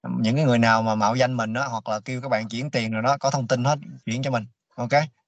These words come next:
Rồi mình làm đơn để mà bắt đầu kiện mấy người đó giùm cho các bạn, để lấy lại tiền cho các bạn ha. Thì bây giờ mình hỏi An nè,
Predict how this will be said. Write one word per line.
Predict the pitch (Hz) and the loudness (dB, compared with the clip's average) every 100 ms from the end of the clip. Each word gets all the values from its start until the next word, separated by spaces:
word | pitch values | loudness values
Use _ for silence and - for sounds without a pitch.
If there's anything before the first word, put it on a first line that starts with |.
| _ | _
Rồi | 104 | -6
mình | 110 | -4
làm | 110 110 | -2 0
đơn | 117 120 120 | 2 2 0
để | 117 | -4
mà | 123 113 | -4 -2
bắt | 113 | 2
đầu | 110 107 107 104 | 2 0 -4 -8
kiện | 104 117 | -6 -4
mấy | 135 | -4
người | 120 | -2
đó | 110 131 | 0 0
giùm | 113 104 | 0 -4
cho | 117 | -4
các | 123 | -2
bạn, | 101 - | -2 0
để | 117 | 0
lấy | 135 | 2
lại | 120 110 | 2 0
tiền | 107 | -6
cho | 117 | -4
các | 123 | -4
bạn | 104 | 0
ha. | 120 120 - _ _ | 0 0 -6 _ _
Thì | 131 | -2
bây | 147 | 2
giờ | 135 | 2
mình | 135 131 | 2 -8
hỏi | 107 107 127 175 | -6 -2 0 -2
An | 147 143 | -4 -6
nè, | 143 | -6